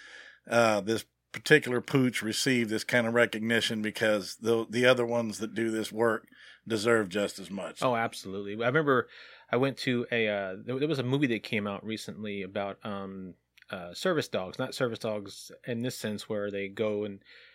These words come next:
Speaker 2: provide comfort for people or, or are, you know, eye-seeing dogs or whatever. Um,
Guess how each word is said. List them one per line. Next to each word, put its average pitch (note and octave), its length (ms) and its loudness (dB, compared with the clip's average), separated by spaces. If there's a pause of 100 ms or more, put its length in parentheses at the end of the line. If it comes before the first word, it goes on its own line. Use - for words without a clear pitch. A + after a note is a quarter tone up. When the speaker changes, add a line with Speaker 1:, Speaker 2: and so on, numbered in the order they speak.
(160)
Speaker 2:
provide G#2 520 -2
comfort A2 400 0
for - 80 -10
people G#2 340 -8
or, F#2 200 -8
or F#2+ 420 -6 (380)
are, F#2+ 640 -2
you G#2+ 60 -8
know, F#2+ 320 -10
eye-seeing A2+ 440 -2
dogs F#2+ 260 -4
or G2 40 -4
whatever. F#2+ 360 -4 (480)
Um, G#2 440 0